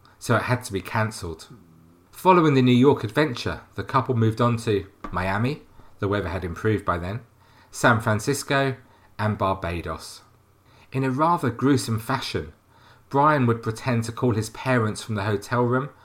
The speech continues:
where Amal would also be, and would tell them how much fun he and his girlfriend were having. Police would later recover many holiday photographs of the happy couple, broadly smiling away beside the Statue of Liberty,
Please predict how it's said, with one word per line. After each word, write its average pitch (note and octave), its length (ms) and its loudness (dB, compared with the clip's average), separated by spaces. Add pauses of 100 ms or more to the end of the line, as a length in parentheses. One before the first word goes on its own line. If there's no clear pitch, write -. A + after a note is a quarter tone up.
(280)
where A2 200 -2
Amal B2+ 300 2
would G#2 120 2
also A2 340 0
be, A#2 360 -2 (480)
and C3+ 200 -2
would D3+ 160 0
tell D3+ 260 -4
them B2+ 160 0
how B2+ 200 0
much A2+ 260 -2
fun A2 400 0 (320)
he A#2+ 160 0
and G#2+ 100 2
his G#2+ 140 0
girlfriend G#2+ 500 0
were E2+ 60 -6
having. F#2+ 400 -6 (800)
Police D#3+ 360 2
would C3+ 120 2
later B2+ 320 2
recover A#2 420 2
many A#2 240 2
holiday A#2 420 2
photographs G#2 680 -2
of F2+ 80 -6
the F2 80 -8
happy G#2+ 260 -4
couple, A2+ 540 0 (440)
broadly D3 480 6
smiling B2 540 2
away A2+ 320 2
beside A2 380 0
the G2+ 80 -4
Statue - 420 -4
of G2 80 -4
Liberty, A2 560 -2